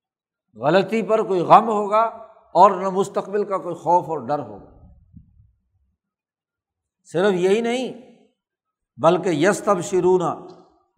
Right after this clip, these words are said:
وہ شہداء خوشخبریاں سنا رہے ہیں،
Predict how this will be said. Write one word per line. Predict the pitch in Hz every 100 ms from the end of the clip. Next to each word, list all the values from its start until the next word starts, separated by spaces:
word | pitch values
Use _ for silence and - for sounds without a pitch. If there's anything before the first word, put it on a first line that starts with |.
| -
وہ | 131 160
شہداء | 160 160 160 165 190 202 160 - - - _ _ _ _ _ _
خوشخبریاں | 185 175 170 185 214 233 240
سنا | 190 190 180
رہے | 170
ہیں، | 156